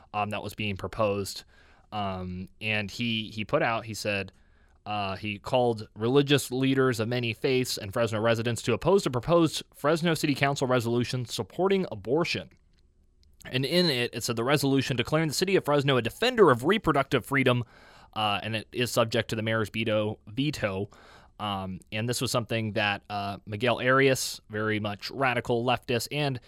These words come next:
Esmeralda Soria as well, very, very left on their policies, and also hopping into assembly races here in the state of California. So very much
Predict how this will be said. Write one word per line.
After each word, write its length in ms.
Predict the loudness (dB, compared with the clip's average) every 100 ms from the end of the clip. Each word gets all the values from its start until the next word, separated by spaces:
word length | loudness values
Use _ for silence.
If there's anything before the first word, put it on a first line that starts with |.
| -20 -8
Esmeralda 460 | 0 2 4 2 2
Soria 440 | 0 2 4 2
as 200 | 0 -4
well, 260 | 0 4 4
very, 220 | 6 4
very 520 | 4 -2 2 4 4
left 520 | 2 0 -2 -2 -10 -16 _ -10
on 140 | -6 -2
their 140 | -2
policies, 640 | -2 -2 -2 -4 -6 -4
and 200 | -4 -6 -2
also 300 | -2 0 -2
hopping 340 | -2 -4 -4
into 520 | -4 -6 -4 -4 -4 -8 _ -12
assembly 400 | 0 2 4 4
races 400 | 4 0 -2 -4
here 160 | -2 -2
in 180 | -2 -6
the 60 |
state 180 | -4 -4
of 80 | -2
California. 520 | -2 -2 -2 -2 -4 _ _ -20 -12
So 540 | 0 2 4 0 -6 -14 -8
very 300 | 2 4 4
much 480 | 2 -2 -2 -6